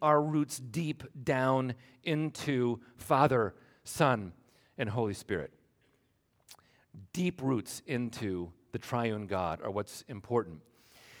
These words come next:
You may remember that, uh, we had a wall of wind that came through our town a while back.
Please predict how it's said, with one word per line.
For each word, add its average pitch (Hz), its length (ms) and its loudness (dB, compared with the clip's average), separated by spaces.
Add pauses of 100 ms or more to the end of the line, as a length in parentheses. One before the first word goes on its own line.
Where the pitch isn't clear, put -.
(320)
You 143 140 4
may 170 160 8
remember 151 560 6
that, 120 320 6
uh, 127 80 4
we 127 160 0
had 131 420 6
a 113 220 2
wall 139 600 6
of 113 180 -2
wind 117 600 4
that 110 200 -2
came 135 300 -2
through 131 240 0
our 113 140 6
town 120 300 0
a 104 40 -2
while 104 220 2
back. 92 420 -4